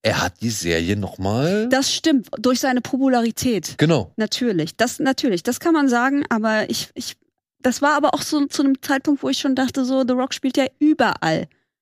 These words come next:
Speaker 2: Und jetzt noch in diesem Setting, wo man eigentlich schon so einen Vin Diesel hat, der schon alles anführt und hier, Familie, boah. Dann noch einen Rock reinpacken, war irgendwie seltsam für mich. Aber gut,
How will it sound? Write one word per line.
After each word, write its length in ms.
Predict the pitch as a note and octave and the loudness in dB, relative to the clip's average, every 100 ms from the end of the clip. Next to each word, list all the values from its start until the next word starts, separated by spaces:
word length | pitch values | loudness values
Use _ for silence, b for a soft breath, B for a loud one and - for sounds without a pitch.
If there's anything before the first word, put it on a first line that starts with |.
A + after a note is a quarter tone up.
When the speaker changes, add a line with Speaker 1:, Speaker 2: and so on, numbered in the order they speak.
| _ _ _ _ - | _ _ _ _ -6
Speaker 2:
Und 160 | A3 | -2
jetzt 180 | B3+ - | -2 0
noch 140 | C4 - | -2 0
in 160 | A#3 | 0
diesem 280 | C4 C#4+ D#4+ | 2 2 2
Setting, 360 | - C#4+ D4+ B3+ | 2 2 2 2
wo 80 | |
man 160 | C4 B3 | 2 4
eigentlich 320 | B3 C4 C4 | 2 2 -2
schon 220 | - C4+ | 0 0
so 60 | B3+ | 2
einen 140 | B3 | 2
Vin 160 | A#3 B3 | 2 2
Diesel 400 | A#3+ C4 C4 A3+ | 0 2 2 2
hat, 220 | C#4 - | 0 0
der 100 | C4 | 0
schon 180 | B3+ C4+ | 0 0
alles 260 | - B3+ - | 2 0 0
anführt 500 | C4+ C#4+ - D4+ B3+ | 0 0 0 0 0
und 140 | A#3+ | -2
hier, 320 | C4 C4 G3+ | -2 -2 -2
Familie, 500 | - G3 G#3+ C4+ F3+ E3+ F3+ G3+ G#3 | -4 -4 0 0 0 0 -4 -4 -2
boah. 240 | B3+ G3 - B B B B B _ _ - | -2 -2 -4 B B B B B _ _ 0
Dann 160 | A3+ | 2
noch 180 | D4 D#4 | 2 4
einen 160 | C4 A3+ | 2 2
Rock 440 | A3 A3 - - - | 2 0 -2 -8 -10
reinpacken, 840 | C4+ A#3+ D4 - - C4+ C#4+ C#4+ | -2 2 2 0 -2 -2 0 2
war 180 | B3 A#3 | 2 2
irgendwie 540 | B3 B3 A#3+ A#3+ A#3 - _ | 0 0 -2 0 -2 -4 _
seltsam 600 | F3+ A3 A3 A3+ F#3 F3+ | -6 -2 0 0 -2 -2
für 160 | F3+ F3 | 0 0
mich. 340 | F3 F3+ - | 0 0 -2
Aber 340 | - A3 C4 - | -2 2 2 2
gut, 420 | B3 A#4 - | 2 2 2